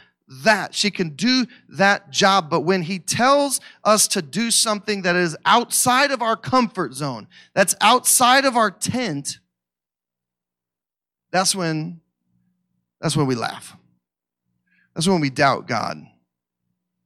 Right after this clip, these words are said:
Because we don't believe we can. Maybe, maybe it was society. Maybe women did stay in the tent when men showed up, but this was God. I believe Sarah could have charged right out there and plopped down next to Abraham.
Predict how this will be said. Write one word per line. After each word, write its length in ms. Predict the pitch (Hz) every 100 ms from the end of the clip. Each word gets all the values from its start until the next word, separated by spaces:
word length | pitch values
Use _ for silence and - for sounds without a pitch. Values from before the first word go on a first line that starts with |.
| _
Because 240 | - 180 180
we 120 | 185
don't 200 | 214 196
believe 300 | 175 190 165
we 100 | 139
can. 580 | - 135 135 170 269 302 _ _ _ _ _ _ _ _ _ _ _ _ _ _ -
Maybe, 320 | 208 262 262
maybe 260 | 190 262 311
it 40 |
was 140 | 233
society. 640 | - 196 - 202 202 185 143
Maybe 260 | 220 240 196 160
women 540 | 175 185 233 220 160
did 300 | 180 214 220
stay 400 | - 220 214 202
in 100 | 208
the 80 | 202
tent 380 | - 208 214 214 _ _ -
when 320 | 202 202 190 _
men 280 | 170 202 208
showed 340 | 196 220 196 190
up, 200 | 214 -
but 140 | 170
this 180 | 208 208
was 200 | 196 139
God. 400 | 170 175 202 180 -
I 140 | 202
believe 300 | 196 208 190
Sarah 220 | 214 208
could 160 | - 180
have 100 | 143
charged 360 | - 190 180
right 180 | 180 190
out 180 | 196 196
there 120 | 202
and 140 | 170 -
plopped 300 | 226 196 -
down 220 | 208 202
next 220 | 196 -
to 80 | 196
Abraham. 400 | 196 190 196